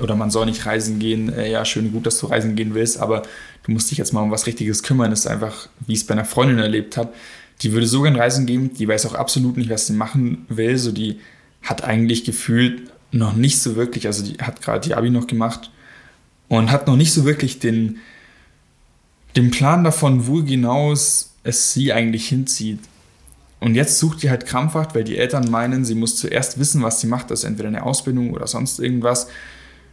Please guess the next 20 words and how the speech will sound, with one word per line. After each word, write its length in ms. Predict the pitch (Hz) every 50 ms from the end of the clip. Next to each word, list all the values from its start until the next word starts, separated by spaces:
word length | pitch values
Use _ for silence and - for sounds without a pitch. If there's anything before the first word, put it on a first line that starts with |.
| - _ _ - _ - -
äh, 180 | - 117 110
bevor 320 | 104 98 104 - - 113 110
sie 160 | 104 107 110
reisen 340 | 107 110 117 123 127 131 120
gehen 220 | 117 117 120 113
darf. 420 | 113 117 117 120 127 - - - - - _ _ _ _ _ _ _ _ _ _ _ _ -
Sucht 240 | - - 120 -
die 60 | - -
krampfhaft 440 | - 151 170 180 185 175 139 -
nach 140 | 123 117 120
irgendeiner 280 | - 123 123 113 92 95
Ausbildung 320 | 165 160 - 156 160 156 151
oder 60 | 147
so, 160 | 147 147 127
was 280 | 113 113 - - - - - -
ihr 200 | 123 113 - -
irgendwie 360 | 139 156 160 151 123 113 107
taugen 380 | - - 117 123 143 151 143
könnte, 340 | 143 - 151 143 143 147 147
so, 380 | 139 139 147 151 160 156 156